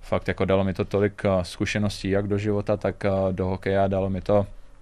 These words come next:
měl jsem tam spoustu času, necítil jsem na sobě žádnej tlak, že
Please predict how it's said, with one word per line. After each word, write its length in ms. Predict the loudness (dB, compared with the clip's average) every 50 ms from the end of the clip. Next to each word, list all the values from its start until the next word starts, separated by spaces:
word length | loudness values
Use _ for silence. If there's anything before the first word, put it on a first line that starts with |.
| -18 -18 -16 -16 -16 -10 -6
měl 160 | -4 -4 -2
jsem 160 | -2 -2 0
tam 120 | 0 -2 -2
spoustu 380 | -4 -4 -4 -4 -2 -2 -4
času, 280 | -2 -2 -4 -4 -2 -2
necítil 420 | -2 -2 0 0 -2 0 0 -4
jsem 200 | -4 -2 -4 -2
na 100 | -2 -4
sobě 320 | -4 -4 -4 -4 -2 -2 -2
žádnej 400 | -2 -2 -2 -2 -2 -2 -4 -4
tlak, 320 | -2 0 0 0 0 0
že 300 | -2 -2 -2 -2 -2 -4